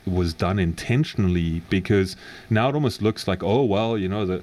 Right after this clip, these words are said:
the, the, the law enforcement are now at odds with, with the, the, the government officials, right? They don't wanna enforce things. Well, it looks like we might have a province in disarray, right? We, we might have a province that really needs the feds to come in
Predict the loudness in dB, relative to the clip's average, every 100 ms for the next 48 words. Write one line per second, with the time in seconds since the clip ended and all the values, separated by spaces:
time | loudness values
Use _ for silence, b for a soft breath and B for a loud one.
0 | B B B 0 2 2 0 0 2 0
1 | 0 2 2 2 2 2 0 0 0 2
2 | 2 -2 0 2 2 0 -2 -2 -2 -2
3 | -6 -8 -6 0 0 -2 -10 -4 -2 0
4 | 0 0 0 -2 0 0 0 -2 0 2
5 | 2 0 -4 -8 -6 -8 -6 -4 -2 0
6 | 0 2 0 0 -2 -2 0 -2 -2 0
7 | 0 -2 B B B B -2 0 2 0
8 | 0 -2 2 2 4 2 -2 -2 0 0
9 | 0 2 2 0 2 2 2 0 -2 0
10 | 2 2 4 2 2 2 0 -2 -2 0
11 | -2 -2 0 0 2 2 2 0 -6 -2
12 | 0 0 0 -8 -6 -2 2 2 4 2
13 | 0